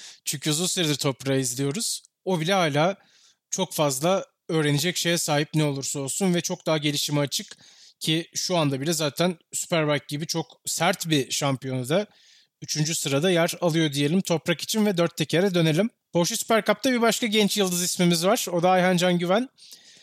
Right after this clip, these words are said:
Spa pistini çok seven bir isim zaten. Carrera Cup Fransa'da da burada yarış kazanmıştı ve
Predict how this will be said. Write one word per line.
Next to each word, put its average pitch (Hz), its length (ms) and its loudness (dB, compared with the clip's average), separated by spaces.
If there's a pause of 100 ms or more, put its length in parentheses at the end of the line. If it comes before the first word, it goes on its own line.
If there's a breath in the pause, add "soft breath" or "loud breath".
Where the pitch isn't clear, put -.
(180 loud breath)
Spa - 280 -2
pistini 202 600 2
çok 196 180 -4
seven 202 340 2
bir 202 60 -2
isim 196 260 -2
zaten. 202 480 0 (880 soft breath)
Carrera 170 340 2
Cup - 200 2
Fransa'da 175 520 0
da 135 240 0
burada 147 260 -2
yarış 151 260 0
kazanmıştı 151 680 -2
ve 208 200 0